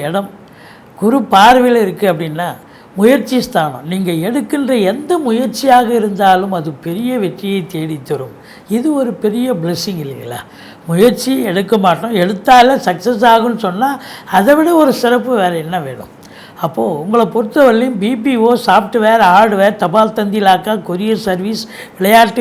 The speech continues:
வீரர்கள், வீராங்கனைகள், நடன கலைஞர்கள், ஸ்டண்ட் கலைஞர்கள், பின்னணி பாடகர்கள், இசை அமைப்பாளர்கள், இசை வல்லுநர்கள், சினிமா மற்றும் தொலைக்காட்சி பிரிவில் பணியாற்றக்கூடிய நடிகை, நடிகைகள்,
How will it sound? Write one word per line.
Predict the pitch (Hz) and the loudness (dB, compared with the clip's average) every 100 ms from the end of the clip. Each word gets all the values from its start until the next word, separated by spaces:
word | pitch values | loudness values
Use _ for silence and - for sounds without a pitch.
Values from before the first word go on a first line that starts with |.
| 214 | 0
வீரர்கள், | 185 208 185 220 196 | 0 0 0 -2 -2
வீராங்கனைகள், | 180 220 220 196 180 175 214 190 | -2 0 0 -2 -4 -4 -4 -2
நடன | 165 214 220 | -2 -4 -2
கலைஞர்கள், | 190 202 180 185 208 | -2 -2 -4 -6 -6
ஸ்டண்ட் | - 180 196 226 | -6 -6 -6 -4
கலைஞர்கள், | 196 202 175 180 202 - - - - | -4 -4 -6 -8 -10 -12 -20 -12 -6
பின்னணி | 247 311 302 214 | -4 -4 -4 2
பாடகர்கள், | 220 233 233 202 190 240 196 | 4 4 4 0 -2 -2 -2
இசை | 180 247 | -2 -2
அமைப்பாளர்கள், | 214 220 226 214 190 180 220 175 | -2 -2 0 2 2 -2 -4 -4
இசை | 180 233 180 | -4 -4 -2
வல்லுநர்கள், | 208 202 180 214 - | -2 -2 -4 -6 -6
சினிமா | 196 226 233 240 | -6 -4 0 0
மற்றும் | 220 220 202 185 | -2 -6 -8 -6
தொலைக்காட்சி | 202 185 226 220 233 | -6 -2 -4 -4 -8
பிரிவில் | 202 202 214 202 | -8 -6 -6 -6
பணியாற்றக்கூடிய | 190 214 185 214 170 190 190 175 - - - - 175 | -4 -4 -4 -6 -8 -8 -6 -6 -8 -14 -20 -10 -6
நடிகை, | 220 220 220 | -2 0 -2
நடிகைகள், | 185 220 208 175 | -2 -4 -4 -4